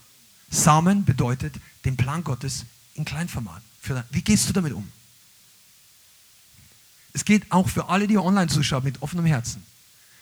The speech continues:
Ist dein Same im Boden? Ist er im richtigen Boden? Bist du eingepflanzt? Bist du eingepflanzt, dass dein Same wachsen kann? Oder hast du einen Unabhängigkeitsspirit?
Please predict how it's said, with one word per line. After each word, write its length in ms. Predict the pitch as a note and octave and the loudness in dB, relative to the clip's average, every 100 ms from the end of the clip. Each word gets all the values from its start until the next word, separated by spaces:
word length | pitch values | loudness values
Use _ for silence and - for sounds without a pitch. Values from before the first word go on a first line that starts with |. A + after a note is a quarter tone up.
| - - - | -20 -8 4
Ist 320 | G#3+ G#3+ - | 6 6 4
dein 220 | G3+ F3+ | 4 4
Same 580 | - - F#3+ G3 C3 A2+ | 4 2 2 0 -2 -2
im 140 | C#3+ C#3 | -2 2
Boden? 300 | D#3+ C#3+ - - - _ _ _ _ _ _ _ _ _ _ | 4 4 2 -6 -20 _ _ _ _ _ _ _ _ _ _
Ist 160 | - D3 | 0 4
er 60 | D#3 | 6
im 80 | |
richtigen 360 | D3 D#3+ C#3 C3+ | 4 2 -2 -4
Boden? 240 | A#2+ G#2 - - _ _ _ _ _ | -6 -6 -12 -20 _ _ _ _ _
Bist 160 | C3+ - | -4 -2
du 40 | |
eingepflanzt? 800 | E3 F#3 F3 - G2+ G#2 - - - _ _ _ _ _ _ _ _ _ _ _ _ _ _ _ _ _ - | 2 0 -2 -6 -8 -8 -8 -12 -20 _ _ _ _ _ _ _ _ _ _ _ _ _ _ _ _ _ 2
Bist 160 | D3+ | 4
du 60 | - | 4
eingepflanzt, 600 | F#3 A3+ A#3+ - C#3 C#3 | 4 2 2 -2 -4 -2
dass 120 | D3+ - | -4 -4
dein 180 | C3+ | -4
Same 600 | - - E3 G3 B2 A2 A#2+ - | -2 -2 -4 -6 -8 -10 -12 -8
wachsen 420 | D3+ D#3 - - | -6 -4 -6 -6
kann? 140 | - - - _ _ _ _ _ _ _ _ _ _ _ _ _ _ | -12 -18 -20 _ _ _ _ _ _ _ _ _ _ _ _ _ _
Oder 180 | E3 F3 | 4 6
hast 160 | F#3+ G#3 | 6 4
du 40 | |
einen 80 | G3+ | 0
Unabhängigkeitsspirit? 1040 | G#3+ G3 D#3+ D3 - G#2 - - G2 - | 0 2 2 0 -4 -4 -6 -8 -10 -12